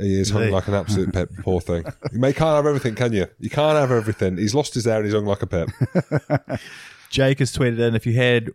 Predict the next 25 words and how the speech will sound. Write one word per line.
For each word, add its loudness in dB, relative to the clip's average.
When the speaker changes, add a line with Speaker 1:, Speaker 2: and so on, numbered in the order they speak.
Speaker 2:
one 0
pound 2
and 0
a 2
shop -2
full 0
of -4
every -2
single -4
chocolate -6
bar 2
in 2
the 0
world 0
for -2
one -2
pound, -2
what 0
would 0
you -4
go 0
for?" -2
Speaker 3:
Favourite 2
chocolate 0
bar? -2